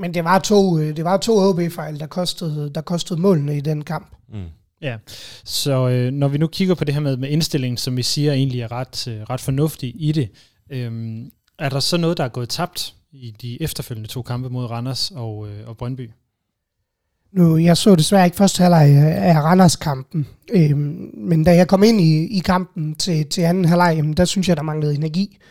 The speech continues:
Speaker 1: indtil at, øh, Randers fik et rødt kort.
Speaker 2: Mm.
Speaker 1: Øhm, og de kunne faktisk også godt have været foran med, med tre et, øh, inden,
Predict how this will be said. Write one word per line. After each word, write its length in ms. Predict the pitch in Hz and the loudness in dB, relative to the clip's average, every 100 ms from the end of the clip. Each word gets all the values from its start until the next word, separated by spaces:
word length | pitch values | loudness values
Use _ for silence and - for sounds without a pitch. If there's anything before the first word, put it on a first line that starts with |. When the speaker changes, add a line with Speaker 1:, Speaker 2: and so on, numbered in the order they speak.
| _ _ | _ _
Speaker 1:
indtil 480 | 220 170 - 175 156 | -6 -4 -4 -6 -8
at, 200 | 151 170 | -8 -6
øh, 220 | 185 156 160 | 0 2 4
Randers 280 | 170 175 | 4 2
fik 180 | - 170 | 2 2
et 120 | 160 | 4
rødt 180 | 160 165 | 4 2
kort. 380 | - 185 185 - - | 2 2 2 -2 -10
Speaker 2:
Mm. 400 | 101 92 - 196 | -8 -10 -2 2
Speaker 1:
Øhm, 320 | 156 143 147 | 4 2 -2
og 140 | - 160 | -2 0
de 60 | |
kunne 140 | 160 156 | 2 2
faktisk 380 | 165 170 180 | 2 0 2
også 160 | 180 - | 2 4
godt 160 | 190 170 | 4 6
have 100 | 160 | 4
været 180 | 156 | 2
foran 440 | - 196 170 170 160 | 4 6 6 6 2
med, 320 | 156 156 165 | 0 0 -2
med 180 | 175 160 | 0 -2
tre 220 | - 202 | 0 2
et, 340 | 180 160 - - | 2 2 -2 -4
øh, 320 | 160 151 - | 0 0 0
inden, 400 | 170 170 151 147 | 0 0 0 -2